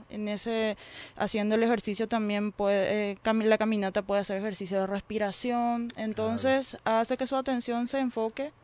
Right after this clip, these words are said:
Speaker 1: en uno mismo, que la atención se enfoque en uno
Speaker 2: Sí.
Speaker 1: mismo y se desconecte un poco del mundo a-,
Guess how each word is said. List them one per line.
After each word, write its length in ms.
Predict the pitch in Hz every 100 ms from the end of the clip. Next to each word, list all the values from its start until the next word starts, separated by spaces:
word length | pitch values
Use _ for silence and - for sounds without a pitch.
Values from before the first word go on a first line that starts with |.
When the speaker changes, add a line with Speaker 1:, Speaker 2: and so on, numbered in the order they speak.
| _ _ _
Speaker 1:
en 200 | 226 226 -
uno 180 | 220 247
mismo, 480 | 226 226 240 285 370 - _ _ - _ -
que 80 |
la 80 | 240
atención 340 | 240 240 220 226
se 80 |
enfoque 280 | 262 233 240
en 80 | 247
uno 180 | 247 262
Speaker 2:
Sí. 60 | 233
Speaker 1:
mismo 500 | 240 247 269 311 - -
y 440 | - 240 254 285 277
se 100 | -
desconecte 500 | 233 226 240 226 233
un 80 | 269
poco 160 | 247 254
del 140 | 262
mundo 340 | 240 240 240 -
a-, 180 | 247